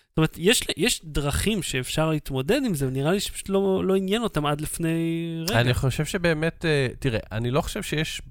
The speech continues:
Speaker 2: בן אדם אחד ב-, שעובד בפייסבוק ואומר, "הא, הא, הא, הא, הא, הילדה נרצחה, אבל יש לנו טראפיק." הא, הא, הא. לא חושב שזה קורה.
Speaker 1: לא
Speaker 2: כאילו, יש
Speaker 1: חושב.
Speaker 2: קונספירציות,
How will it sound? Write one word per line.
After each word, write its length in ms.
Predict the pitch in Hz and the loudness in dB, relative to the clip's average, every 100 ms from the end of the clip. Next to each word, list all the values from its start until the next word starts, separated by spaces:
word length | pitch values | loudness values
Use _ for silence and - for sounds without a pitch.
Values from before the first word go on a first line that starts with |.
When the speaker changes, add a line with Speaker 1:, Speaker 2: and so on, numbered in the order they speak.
| - 120 | -8 -2
Speaker 2:
בן 120 | 113 | 0
אדם 300 | 110 131 139 | 0 0 0
אחד 360 | - - 117 98 123 - - _ 101 | -2 0 -2 -2 -8 -10 -20 _ -4
ב-, 200 | 98 95 | -4 -4
שעובד 380 | - 101 117 | -6 -4 -4
בפייסבוק 540 | 101 - 156 143 120 - | -6 -6 -6 -4 -6 -2
ואומר, 340 | 101 110 120 110 - _ - | 0 2 2 0 -10 _ 0
"הא, 100 | 156 - | 2 4
הא, 120 | 147 | 2
הא, 100 | 123 120 | 2 2
הא, 220 | 123 - | 2 2
הא, 100 | 117 101 - - | 2 0 -8 -4
הילדה 360 | 123 120 120 135 | 2 4 4 4
נרצחה, 400 | 131 117 117 127 | 2 -4 -2 0
אבל 140 | 107 | 0
יש 160 | 113 - | -2 -4
לנו 180 | 104 104 | -4 -4
טראפיק." 480 | - 98 - - - | -2 -2 -2 -10 -2
הא, 100 | 143 - | -2 0
הא, 80 | 101 | -6
הא. 60 | 107 - - 127 | -10 -16 -10 -4
לא 200 | 147 - | -2 0
חושב 320 | - - 135 | -2 -6 -4
שזה 280 | - 107 110 | -2 -2 -2
קורה. 320 | - 98 92 - - _ _ _ _ _ _ _ 151 | -2 -2 -4 -10 -20 _ _ _ _ _ _ _ 4
Speaker 1:
לא 60 | 165 | 6
Speaker 2:
כאילו, 80 | 185 | 6
יש 40 | 233 | 4
Speaker 1:
חושב. 80 | 294 | 4
Speaker 2:
קונספירציות, 600 | 277 185 165 175 180 - | 6 6 4 4 0 -8